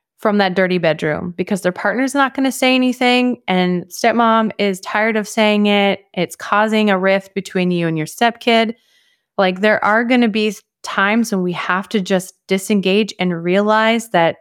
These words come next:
that's not something that we have control over. And that's a whole other <laughs> episode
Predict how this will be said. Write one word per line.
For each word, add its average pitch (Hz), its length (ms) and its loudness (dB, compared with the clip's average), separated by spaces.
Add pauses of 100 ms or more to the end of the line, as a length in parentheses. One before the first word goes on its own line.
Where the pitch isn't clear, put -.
(180)
that's 185 280 -2
not 220 160 0
something 185 380 0
that 175 160 -2
we 175 220 0
have 165 320 -4
control 165 400 -4
over. 170 420 -6 (360)
And 165 320 -2 (280)
that's 190 240 0
a 151 60 -6
whole 196 480 0
other 160 220 0
<laughs> - 0 -
episode 247 800 -2